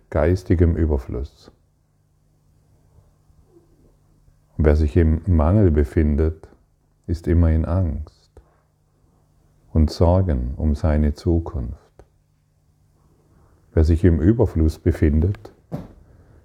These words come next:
kann nur Überfluss erfahren. Er kann nichts anderes erfahren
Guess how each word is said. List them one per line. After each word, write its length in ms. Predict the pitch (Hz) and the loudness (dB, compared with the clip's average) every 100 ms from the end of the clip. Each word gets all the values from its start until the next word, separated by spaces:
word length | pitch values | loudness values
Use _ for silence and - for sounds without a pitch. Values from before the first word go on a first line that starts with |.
| _ - | _ -2
kann 260 | 98 87 | 2 4
nur 500 | 82 80 82 87 82 - _ _ - | 4 4 2 2 -2 -8 _ _ -6
Überfluss 800 | 87 78 78 - 78 76 - - | -2 0 0 0 -2 -2 -6 -6
erfahren. 720 | 85 - 107 110 80 64 69 _ _ _ _ _ _ _ _ _ _ _ _ _ _ _ _ _ _ _ _ _ _ _ _ | -6 -4 -6 -6 -8 -10 -12 _ _ _ _ _ _ _ _ _ _ _ _ _ _ _ _ _ _ _ _ _ _ _ _
Er 100 | 82 | -4
kann 240 | - 98 113 | 2 2 2
nichts 260 | 80 - | 0 -2
anderes 500 | 78 80 80 80 78 | 0 2 2 2 0
erfahren 800 | 80 80 78 69 71 82 90 98 | -2 -4 -4 -2 -2 -2 -2 -4